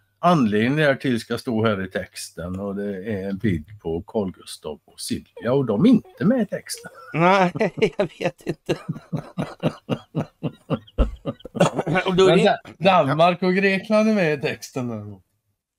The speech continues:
Speaker 2: Ja.
Speaker 1: Mm.
Speaker 2: Det var väldigt märkligt det här, alltså. Kobrigota kan vi koppla lätt till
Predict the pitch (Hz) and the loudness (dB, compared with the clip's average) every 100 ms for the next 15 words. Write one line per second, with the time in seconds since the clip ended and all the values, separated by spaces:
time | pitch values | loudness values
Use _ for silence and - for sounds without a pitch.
0 | _ - 143 170 214 247 277 - _ _ | _ 0 4 6 4 2 -4 -14 _ _
1 | _ _ _ _ _ 101 101 95 104 160 | _ _ _ _ _ -20 -18 -18 -8 -2
2 | 202 226 214 220 - 180 123 135 127 104 | 0 0 -2 -6 -2 -4 -4 -6 -6 -6
3 | - 110 - 101 104 104 107 - 117 - | -6 -10 -8 -8 -8 -10 -12 -14 -16 -6
4 | 156 139 151 180 170 - 165 196 190 180 | -4 -2 0 2 2 0 -6 -4 -4 -4
5 | 156 135 127 113 107 _ 110 101 | -6 -4 -2 -2 -4 _ -8 -6